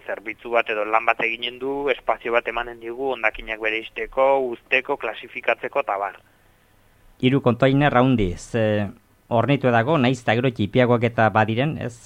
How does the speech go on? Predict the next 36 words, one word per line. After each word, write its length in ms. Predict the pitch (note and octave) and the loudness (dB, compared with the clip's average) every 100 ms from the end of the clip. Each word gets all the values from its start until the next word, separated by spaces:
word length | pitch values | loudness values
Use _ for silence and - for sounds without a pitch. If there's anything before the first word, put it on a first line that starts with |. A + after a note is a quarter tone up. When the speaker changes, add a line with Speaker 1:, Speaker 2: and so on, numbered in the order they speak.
| - | -6
Speaker 2:
sahatxe 380 | G#2+ A#2 - A2 | -4 -2 -2 -2
edo 100 | G#2 | -2
bazterrea, 400 | G2+ B2+ C#3 B2 | -2 -2 0 2
baina 240 | A#2+ C#3 B2 - - - - | 2 0 -6 -14 -20 -20 -6
hola 480 | G#2 A#2 A2+ A2+ G2 - | 2 6 6 6 0 -10
deitz-, 640 | A2+ G#2 A2 - - F2+ F#2+ | -6 -4 -4 -6 -14 -8 -4
deitu 380 | A2+ A#2+ A#2 C3+ | 0 0 -2 0
edo 160 | A#2 A#2 A2+ | 2 4 2
inpin 340 | A2+ B2 A#2+ | 2 0 2
atentzioa 440 | G#2 A2+ A2+ B2 A2+ | 2 0 0 0 0
deitzen 800 | A2+ - A#2 A2+ A2+ A2 G#2 F2+ - - | 0 0 0 2 2 0 -2 -6 -12 -8
dutena 320 | A#2+ A#2+ B2 | -4 0 2
horiek 240 | A#2 A2 G2+ | 4 2 0
dira, 240 | F2+ G2 | -2 -2
ez, 160 | A2 G#2+ | -2 -4
hiru 180 | G#2 G#2+ | -2 0
kontainer 480 | G#2 G#2 A2 A2 G#2+ | 0 2 4 4 4
handi 540 | A2+ A#2 A#2 A2+ B2 A#2+ | 4 4 4 2 0 0
horiek, 320 | B2 C3 - | 0 -2 0
e, 140 | G#2+ | 0
barnean 380 | F#2+ G#2+ A2+ A2 | 4 2 4 2
direnak. 520 | G2 F#2+ D#2 - - - _ _ _ _ _ _ - C3 | 2 0 -2 -6 -20 -20 _ _ _ _ _ _ -8 2
Speaker 1:
Bai, 240 | C3+ B2 | 2 2
bueno, 240 | C#3 B2+ G#2+ | -4 -8 -8
momentuz 380 | C3 C3 C#3 C3+ | -10 -8 -8 -2
badaude 380 | B2 B2 D3 D3 C#3 C#3 C#3 | 4 6 6 4 2 -2 -6
hiru 320 | C#3+ C#3 D#3 D#3 C#3+ C3 | -8 -2 0 0 -4 -10
handi 520 | C3+ B2+ B2 C3 D#3 D#3 | -8 -8 -8 -4 -4 -2
barrenin, 540 | C3 B2 B2+ D#3 E3+ E3+ - | -2 0 0 -2 -10 -14 -20
e, 400 | - - A2+ A2 | -16 -12 -12 -8
gero 220 | A#2+ B2 | -4 0
bertzen 400 | A#2 A2+ C3+ C3 | 0 -2 -4 -2
lau 240 | C3 C3+ B2+ | 2 2 0
koskorre 520 | B2 - - B2 B2 | -4 -6 -2 0 2
ere 80 | A#2+ | 0
badaude 460 | A2 G#2+ A2 A2+ | 0 0 0 0